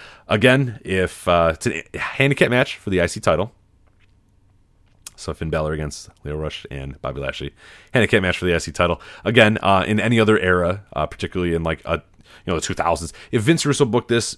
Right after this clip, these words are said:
people would be losing their mind laughing at him and going, <laughs> "Oh my God, Vince Russo, he's so stupid! What an idiot! He knows nothing about wrestling." And this is not me defending Vince Russo, 'cause Vince Ru-, Russo is an idiot and knows very little bit about wrestling.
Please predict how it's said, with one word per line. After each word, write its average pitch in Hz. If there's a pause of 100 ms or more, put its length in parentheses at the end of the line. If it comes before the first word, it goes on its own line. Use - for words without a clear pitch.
(100)
people 95
would 92
be 95
losing 101
their 98
mind 87
laughing 85
at 82
him 80
and 76
going, 78
<laughs> -
"Oh 170
my 135
God, -
Vince 120
Russo, 113
he's 104
so 139
stupid! 117 (240)
What 156
an 143
idiot! 123
He 127
knows 123
nothing 131
about 107
wrestling." 90
And 113
this 165
is 151
not 107
me 98
defending 82
Vince 69
Russo, 87
'cause -
Vince 110
Ru-, 110 (220)
Russo 92
is 185
an 101
idiot 65 (280)
and 123
knows 107
very 95
little 85
bit 76
about 71
wrestling. 78